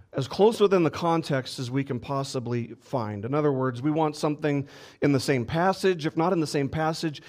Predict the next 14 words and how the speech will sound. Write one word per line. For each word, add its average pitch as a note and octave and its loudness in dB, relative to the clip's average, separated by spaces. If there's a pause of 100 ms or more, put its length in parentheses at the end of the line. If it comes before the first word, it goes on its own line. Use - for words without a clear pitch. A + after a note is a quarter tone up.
(140)
in D#3 2
the C3 0
same B2 -2
book, C3+ 0 (560)
uh, B2 0
maybe D3 2
in C#3+ 2
the B2+ -2
same A#2+ -6 (180)
Testament, F3+ -4
in C#3+ -4
the B2 -2
New C#3 0
Testament. F3 -2